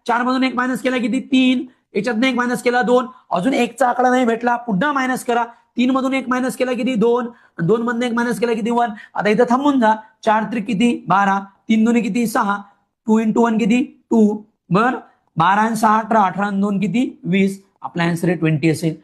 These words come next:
डन? याच प्रकारे एक, दोन, तीन, चार आणि एक, दोन, तीन, चार, पाच, सहा. तर सहा, सिक्स into काय येणार? सिक्स into काय येणार?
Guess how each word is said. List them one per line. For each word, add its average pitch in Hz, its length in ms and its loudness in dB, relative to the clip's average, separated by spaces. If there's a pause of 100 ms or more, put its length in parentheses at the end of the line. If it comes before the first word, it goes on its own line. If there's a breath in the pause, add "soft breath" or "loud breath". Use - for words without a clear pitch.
(160 soft breath)
डन? 247 160 2 (240)
याच 247 220 2
प्रकारे 208 380 2
एक, 226 280 0
दोन, 220 220 0
तीन, 220 260 -2
चार 220 300 0 (320 loud breath)
आणि 214 440 2
एक, 214 260 0
दोन, 208 240 0
तीन, 214 280 0
चार, 208 240 0
पाच, - 360 -6
सहा. 226 180 0 (360 loud breath)
तर 240 40 0
सहा, 220 420 0 (600)
सिक्स 262 440 -2 (180)
into 247 420 4
काय 240 200 2
येणार? 240 280 0
सिक्स - 340 -4
into 233 180 0
काय 247 160 2
येणार? 175 240 0